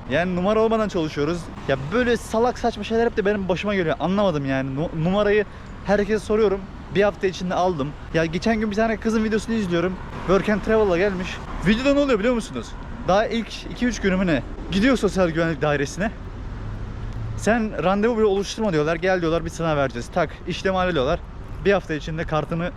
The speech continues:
evine gönderiyorlar. Ya oğlum, bu kadar kolaysa benim için niye böyle zorlaştı ya her şey? Üç aydır kart gelsin diye bekliyorum yani. Bir de anlamıyorum niye hala posta kullanıyorlar bu kadar yani. Numaramı vermişim.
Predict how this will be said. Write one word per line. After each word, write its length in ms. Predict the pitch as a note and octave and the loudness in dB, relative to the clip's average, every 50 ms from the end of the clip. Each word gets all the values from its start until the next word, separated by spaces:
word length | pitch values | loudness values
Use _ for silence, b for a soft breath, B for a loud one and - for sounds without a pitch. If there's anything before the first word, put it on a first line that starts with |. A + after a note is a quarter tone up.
| - - - | -8 -6 -2
evine 260 | C#3+ C#3+ C#3 D3+ D3 | -2 0 0 2 2
gönderiyorlar. 500 | C3+ C3 A#2+ A2+ G2+ G2+ G2 F#2+ E2+ F2 - - - - B B B B B B B - | 2 0 0 -2 -2 -4 -4 -4 -4 -6 -8 -10 -10 -10 B B B B B B B 0
Ya 180 | C3 E3 G3+ | 2 4 4
oğlum, 360 | - - F3+ A3 B3+ B3+ G#3 G#3 | 4 4 2 2 2 2 0 -2
bu 60 | A#3 | -2
kadar 240 | - D4 D4 C4+ A3 | 0 2 2 2 2
kolaysa 420 | - A#3 A#3+ C4+ B3 - A3 G3 | 2 2 2 2 2 2 0 2
benim 200 | G#3+ A#3 B3 B3 | 2 2 2 0
için 200 | A3 - A#3+ A3 | 0 0 0 2
niye 180 | A#3+ C4+ C#4 A#3+ | 4 4 4 4
böyle 180 | A#3 G3+ F3 | 4 4 4
zorlaştı 440 | D#3 D#3+ D#3 C#3+ C3+ B2+ - - - | 4 2 2 0 0 -2 -4 -2 -2
ya 120 | C3 C3+ | 0 0
her 120 | C#3+ C#3 C3 | 0 0 -2
şey? 200 | - C#3 C#3+ D#3 - - - - - | -2 -2 -4 -4 -4 -8 -8 -4 0
Üç 160 | A#3+ - - | 0 2 4
aydır 260 | B3 B3 A#3 A3 B3+ A3+ - | 4 4 4 4 2 0 2
kart 220 | G#3+ A#3 G#3+ - | 2 2 2 4
gelsin 340 | G#3 G#3+ G#3 F#3+ - A3+ A3 | 4 4 4 2 2 0 0
diye 160 | A3+ G#3+ F3 | 2 2 2
bekliyorum 380 | E3+ D#3+ - F3 F3 D#3 B2 A2 A2+ | 2 0 2 2 2 2 2 0 -2
yani. 200 | A2+ A2+ A2 A#2 | -2 -2 -2 0
Bir 60 | - | 2
de 160 | F#3+ G3+ G#3 F3 - - - - - - - - - - - - | 2 2 2 2 -2 -10 -8 -4 -2 0 0 0 0 -2 0 2
anlamıyorum 500 | C#3+ D#3 E3 F#3 G3 G3 F#3+ F#3 F3+ D#3 | 2 2 2 2 2 2 2 2 2 0
niye 120 | D#3 F3+ | 0 0
hala 280 | F#3 F3+ F#3 F3+ F#3 D#3+ | 2 2 2 2 2 0
posta 440 | C#3 - F3+ F#3+ F3+ - - - F3+ | 0 0 0 0 0 0 -2 -2 -2
kullanıyorlar 460 | - - E3+ E3+ E3 E3+ E3+ E3 D3+ D3 C#3 | -2 0 -2 0 0 0 0 0 -2 -2 -2
bu 40 | - | 0
kadar 220 | F3 D#3+ D#3+ D3+ | 2 2 2 2
yani. 260 | D3 D3 D3 C#3+ C#3+ C3+ - - - - - | 2 2 2 0 0 -2 -4 -8 -12 -14 -12
Numaramı 360 | D3 E3 G3 G#3+ A3 A3+ A3+ A3+ | -10 -8 -6 -6 -6 -6 -4 -4
vermişim. 400 | A#3 A3 G3 F#3 D#3+ F3+ A3 | -4 -4 -4 -6 -6 -6 -6